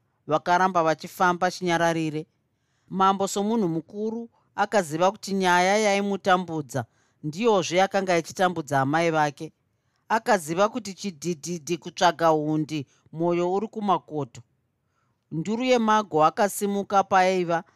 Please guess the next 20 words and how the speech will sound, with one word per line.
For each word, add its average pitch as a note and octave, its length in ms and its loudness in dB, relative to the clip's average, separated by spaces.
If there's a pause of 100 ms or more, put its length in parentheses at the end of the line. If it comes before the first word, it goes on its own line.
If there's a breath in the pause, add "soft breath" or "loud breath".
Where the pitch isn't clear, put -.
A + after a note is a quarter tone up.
(160)
ndokufambisa G3+ 960 0
kuti G3 220 -4
abate F3+ 420 4
amai F3 340 4
vake, E3+ 480 -2
sezvo D#3 360 -2
vakanga G3 420 2
voenda F3 400 0
kumba. D3+ 460 -6 (1300)
"Ah, B3+ 180 2 (540)
handina B3+ 480 2
kunge F4 260 0
ndakuona C#4 520 0
mwanangu A#3+ 500 0
kuti G#3+ 260 -12
ndiwo A#3+ 420 0
uri A3+ 140 0
kutevera F#3+ 540 0
shure G#3 240 -8
kwangu. F#3 380 -2